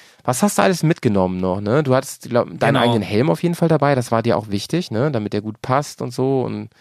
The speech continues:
Speaker 1: das
Speaker 2: Alles,
Speaker 1: auf jeden
Speaker 2: ja,
Speaker 1: Fall.
Speaker 2: ich, ich
Speaker 1: Ich glaube,
Speaker 2: hatte
Speaker 1: du hattest auch deine
Speaker 2: kom-,
Speaker 1: Stiefel dabei und
Speaker 2: ja,
Speaker 1: also im
Speaker 2: komplett
Speaker 1: Prinzip
Speaker 2: Panzer,
Speaker 1: alles,
Speaker 2: den Rallye-Anzug
Speaker 1: Panzer.
Speaker 2: natürlich, der ist so wieder zurück nach Afrika <laughs> geflogen. Ähm, hatte, ja, witzig, ne? Hatte komplett Neckbrace,
Speaker 1: Auch witzig,
Speaker 2: Panzer,
Speaker 1: ne?
Speaker 2: äh, Helm,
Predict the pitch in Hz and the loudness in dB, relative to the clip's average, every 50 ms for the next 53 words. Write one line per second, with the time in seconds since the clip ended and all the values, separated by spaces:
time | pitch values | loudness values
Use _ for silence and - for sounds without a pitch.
0 | _ _ _ _ _ _ _ _ _ _ _ _ - 117 135 143 135 123 135 135 | _ _ _ _ _ _ _ _ _ _ _ _ -2 0 0 0 0 0 0 -2
1 | 139 - 120 143 139 139 143 143 131 - - 127 - 123 104 120 120 117 107 - | 0 0 2 2 2 2 2 0 0 -2 -2 -2 -2 0 0 0 0 0 0 -2
2 | - - 101 - - 104 101 98 - - - - 156 170 165 - 131 143 131 131 | -4 -10 -12 -12 -12 -12 -10 -10 -10 -6 -4 -2 0 0 0 2 2 2 2 2
3 | 123 117 123 123 123 123 123 117 117 - - 110 117 123 120 120 123 - 135 113 | 2 2 2 2 2 2 2 0 0 -2 -2 0 2 2 0 0 -2 -4 -4 -2
4 | 113 - 147 143 143 156 123 131 139 147 151 156 156 151 - - 120 117 113 113 | -2 -2 -4 -2 -2 -2 0 0 0 0 0 0 0 -2 -2 -4 -6 -4 -2 -2
5 | 123 135 151 143 127 147 139 131 131 135 135 135 139 139 - 160 151 151 165 175 | -2 -2 -2 -2 0 2 2 2 4 4 2 2 0 0 -2 -2 -2 -2 -4 -6
6 | - - - 113 110 110 - - - 120 117 113 113 101 - - 107 131 - - | -6 -4 -4 -4 -4 -4 -8 -8 -6 -6 -6 -8 -8 -8 -8 -8 -10 -8 -8 -10
7 | 131 135 139 - - 151 - - 143 147 131 127 - - 175 180 165 170 202 202 | -10 -10 -12 -12 -14 -12 -8 -4 -2 -2 -2 -2 -2 -2 0 0 2 2 2 0
8 | - - - - _ _ _ - - _ - 202 143 - - - - - - 190 | -2 -6 -12 -20 _ _ _ -10 -6 _ -4 -4 -4 -6 -8 -8 -6 -6 -6 -6
9 | 170 - _ - 131 131 131 139 139 139 139 143 143 139 127 - - - - - | -8 -8 _ -2 0 0 2 2 2 2 0 0 -2 -4 -6 -8 -10 -14 -14 -16
10 | - - _ - 131 127 - 135 123 123 123 123 120 117 110 - - _ _ _ | -18 -10 _ -6 -6 -4 0 2 2 4 4 4 2 2 -2 -6 -12 _ _ _
11 | _ _ 135 - 139 127 123 123 123 127 131 123 123 127 123 - - 117 110 117 | _ _ -12 -6 -2 0 0 2 2 0 0 -2 -4 -8 -8 -6 -6 -4 -2 0
12 | 120 123 120 120 - 117 - - 123 117 - 120 110 - 113 120 - - - 120 | 0 0 0 -2 -2 -2 -2 -4 -4 -2 -2 -2 -2 -2 -2 -4 -2 -2 0 0
13 | 120 117 165 123 - - 139 123 - - 120 117 117 117 113 107 104 113 113 113 | 2 2 2 0 0 0 0 0 0 0 0 0 2 0 0 0 -2 -2 -2 0
14 | 113 113 113 107 - 113 113 120 113 113 117 120 123 120 120 120 120 - - | 0 0 0 -2 -4 -4 -2 -2 0 0 0 -2 -2 -2 -2 -2 -4 -6 -8